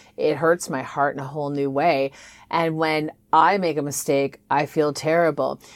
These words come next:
Now, the problem with online, though, is when somebody makes a mistake, we often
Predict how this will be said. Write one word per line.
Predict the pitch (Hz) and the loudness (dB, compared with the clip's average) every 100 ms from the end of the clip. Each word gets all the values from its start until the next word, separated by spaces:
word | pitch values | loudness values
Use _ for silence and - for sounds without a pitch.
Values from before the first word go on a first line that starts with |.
| - 190 | -12 -2
Now, | 165 | 0
the | 165 | -2
problem | - 202 208 247 226 | 2 4 6 6 4
with | 185 - | 0 -2
online, | 160 156 160 160 156 202 196 165 143 | -2 -2 -4 0 2 2 2 0 -2
though, | 131 127 120 113 | -2 0 -2 -2
is | - 170 | -2 0
when | 165 160 160 | 0 0 -2
somebody | - 180 202 214 | 0 2 4 2
makes | 180 175 196 202 - | 2 2 2 2 -2
a | |
mistake, | 156 139 - - - 226 165 135 113 - - _ _ _ _ _ _ | -4 -4 -6 -4 4 6 6 4 0 -10 -20 _ _ _ _ _ _
we | - | 0
often | 180 180 - 202 | 4 4 2 -2